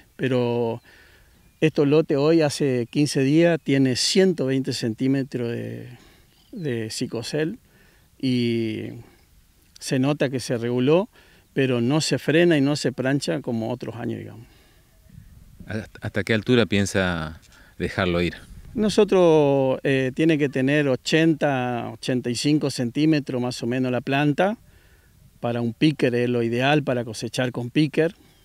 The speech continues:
Speaker 1: Eso es la ventaja del picker, porque tenés mejor prensa de planta y mejor calidad de cosecha, que no sea muy chica la planta y que no sea muy grande, por supuesto. Y la planta de esto van a entrar en final de crecimiento a los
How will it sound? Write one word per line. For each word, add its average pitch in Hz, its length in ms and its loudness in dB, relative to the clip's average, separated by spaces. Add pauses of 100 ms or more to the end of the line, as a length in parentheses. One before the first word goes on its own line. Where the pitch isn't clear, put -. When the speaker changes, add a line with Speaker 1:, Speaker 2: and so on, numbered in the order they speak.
(100)
Speaker 1:
Eso 143 240 -8
es 123 60 0
la 120 80 -2
ventaja 117 400 -4
del 113 120 -4
picker, 139 340 -2
porque 117 160 -6
tenés 113 260 -6
mejor 117 380 -6
prensa 131 400 -4
de 110 80 -8
planta 143 720 -2
y 110 240 -8
mejor 113 420 0
calidad 120 320 -6
de 123 80 -4
cosecha, 143 680 -4 (640)
que 120 100 -4
no 113 140 -4
sea 120 200 -4
muy 120 180 -4
chica 147 300 0
la 147 120 2
planta 139 420 0
y 151 40 -6
que 120 120 -2
no 113 100 -4
sea 113 220 -4
muy 113 180 -4
grande, 127 320 -2
por 117 140 -10
supuesto. 113 420 -14 (720)
Y 117 920 -2
la 123 180 -2
planta 147 340 2
de 139 100 4
esto 139 180 -2
van 131 160 -2
a 127 40 -2
entrar 139 400 0
en 113 540 -4 (320)
final 135 380 -2
de 131 100 0
crecimiento 127 720 0
a 117 40 -6
los 113 560 -12